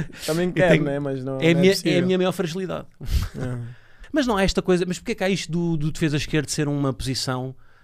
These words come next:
Speaker 1: que tem tantas lacunas? Que tem, que, que há pouca gente, que há pouca gente
Speaker 2: Não, não sei.
Speaker 1: que desempenhe bem a função?
Speaker 2: Por acaso não sei.
Speaker 1: Terá a ver com haver menos gente a jogar com o pé esquerdo?
Speaker 2: Pois, também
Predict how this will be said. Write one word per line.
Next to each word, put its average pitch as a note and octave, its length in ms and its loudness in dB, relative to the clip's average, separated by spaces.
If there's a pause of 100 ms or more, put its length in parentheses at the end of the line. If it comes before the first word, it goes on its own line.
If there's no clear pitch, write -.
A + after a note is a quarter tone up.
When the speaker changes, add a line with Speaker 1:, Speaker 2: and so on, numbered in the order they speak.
(180)
Speaker 1:
que - 80 -18
tem C3 560 -2
tantas C3+ 340 -2
lacunas? A2+ 440 -6
Que - 40 -18
tem, C#3+ 220 -4
que, C#3+ 120 -6
que - 140 -4
há C#3 80 2
pouca - 220 2
gente, D3 240 -2
que - 80 -4
há - 20 2
pouca - 240 2
gente C#3 300 -4
Speaker 2:
Não, C3 340 -4
não A#2 260 -8
sei. C#3+ 220 -16 (260)
Speaker 1:
que - 20 -14
desempenhe C#3 340 -2
bem C3 140 0
a - 20 0
função? A2 400 -8 (160)
Speaker 2:
Por - 80 -20
acaso - 240 -20
não B2 100 -14
sei. C#3+ 200 -16 (600)
Speaker 1:
Terá D#3+ 160 2
a E3 40 2
ver E3 180 0
com D#3+ 220 -2
haver D3+ 220 0
menos D3+ 180 0
gente C#3+ 140 -2
a C#3 40 -2
jogar C#3 180 -4
com D3+ 80 -6
o - 20 -6
pé C3 100 -2
esquerdo? C3+ 460 -6 (540)
Speaker 2:
Pois, C#3 420 -2
também B2 600 -12